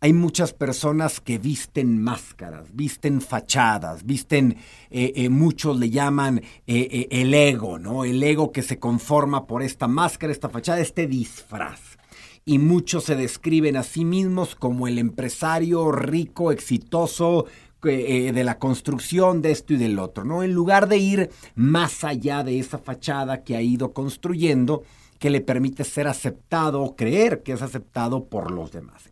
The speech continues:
Es cierto, los aplausos y los premios a lo largo de la vida nos van diciendo lo que es bueno, pero lo que es bueno para los demás, no para nosotros.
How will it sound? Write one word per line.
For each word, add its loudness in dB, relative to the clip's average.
Es 2
cierto, -4
los 6
aplausos 4
y 2
los -2
premios 0
a -2
lo 0
largo 2
de -2
la -2
vida 2
nos 2
van 4
diciendo 2
lo 2
que 0
es -4
bueno, 0
pero -6
lo -6
que -4
es -2
bueno -2
para -4
los -6
demás, -4
no -2
para -6
nosotros. -6